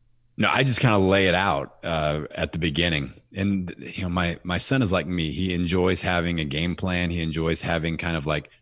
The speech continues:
that checklist mentality. So I'll be like, "All right, here's what we're gonna do. We're gonna do some, some practice, uh, with our drills or whatever. And we're gonna do that for X amount of time."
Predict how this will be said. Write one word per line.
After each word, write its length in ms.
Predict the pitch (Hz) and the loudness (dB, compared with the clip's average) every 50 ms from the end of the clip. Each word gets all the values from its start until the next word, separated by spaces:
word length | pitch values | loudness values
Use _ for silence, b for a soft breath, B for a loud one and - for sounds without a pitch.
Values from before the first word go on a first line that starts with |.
| b _ | b _
that 220 | - 82 76 - - | -6 -6 -6 -4 -4
checklist 500 | - 107 92 - - 87 85 85 - - | -2 -2 -2 -2 -2 -4 -4 -4 -4 -6
mentality. 600 | 87 82 78 - - 85 90 92 82 78 76 76 | -6 -6 -6 -4 -4 -2 0 0 0 0 -2 -2
So 140 | - - 90 | -4 -4 -4
I'll 60 | 87 | -4
be 80 | 87 | -4
like, 140 | 80 78 - | -6 -4 0
"All 60 | 110 113 | 0 0
right, 140 | 85 - - b b b b b _ | 0 -2 -4 b b b b b _
here's 160 | - 107 95 101 | -6 -4 -2 -2
what 60 | 101 | -4
we're 120 | 92 90 | -4 -4
gonna 120 | 92 92 95 | -4 0 0
do. 200 | 113 110 101 90 | 2 2 2 0
We're 80 | 87 | -2
gonna 140 | 87 85 85 | -2 -4 -2
do 160 | 85 92 87 | -2 -2 -2
some, 400 | 85 - - 87 85 82 80 73 - | -2 -2 -4 -4 -4 -6 -6 -8 -10
some 140 | - 82 | -12 -12
practice, 560 | 78 - 90 82 87 - - 107 - - - - | -8 -6 -4 -4 -4 -4 -4 -4 -4 -4 -4 -6
uh, 300 | 71 80 76 76 76 76 | -8 -6 -6 -6 -6 -6
with 240 | 76 82 82 - - | -4 -4 -6 -6 -6
our 220 | - 80 80 78 76 | -6 -4 -4 -4 -4
drills 500 | 71 80 95 98 98 101 101 101 92 87 | -6 -4 -4 -2 -2 -2 -2 -2 -2 -2
or 140 | 80 80 | -4 -4
whatever. 520 | 80 82 87 92 98 90 87 90 87 87 - b b b b b b b - | -2 -2 0 0 0 0 0 0 0 -2 -2 b b b b b b b -8
And 140 | 76 80 85 | -6 -4 -4
we're 80 | 85 | -2
gonna 120 | 90 90 85 | -2 -2 -2
do 100 | 90 87 | -2 -2
that 180 | 92 87 73 | -2 -2 -4
for 340 | - - 85 80 80 71 - _ _ _ _ _ _ _ _ - | -6 -4 -2 -2 -2 -2 -4 _ _ _ _ _ _ _ _ -6
X 180 | 92 - - | -6 -4 -2
amount 220 | - 95 90 92 90 | -2 0 0 0 -2
of 80 | 87 | -4
time." 480 | - - 92 85 85 85 85 85 82 80 | -4 -2 -2 0 0 0 -2 -2 -4 -6